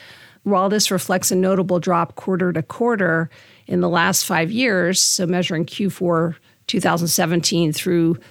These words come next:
third quarter two thousand twenty-two, the average share price increase among companies we track was a hundred nineteen percent.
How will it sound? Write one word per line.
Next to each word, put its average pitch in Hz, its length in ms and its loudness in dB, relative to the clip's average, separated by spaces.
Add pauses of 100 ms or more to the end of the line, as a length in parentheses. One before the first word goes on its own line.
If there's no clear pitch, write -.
(140)
third 180 260 0
quarter 165 280 0
two 170 220 -2
thousand 160 300 0
twenty-two, 175 600 0
the 160 220 -6
average 185 420 0
share 175 300 -2
price - 380 -4
increase 170 600 -2 (280)
among 160 320 0
companies 160 600 -2
we 151 80 -2
track 156 400 -2
was 160 140 -4
a 180 60 -4
hundred 175 260 -2
nineteen 160 540 -2
percent. - 580 -6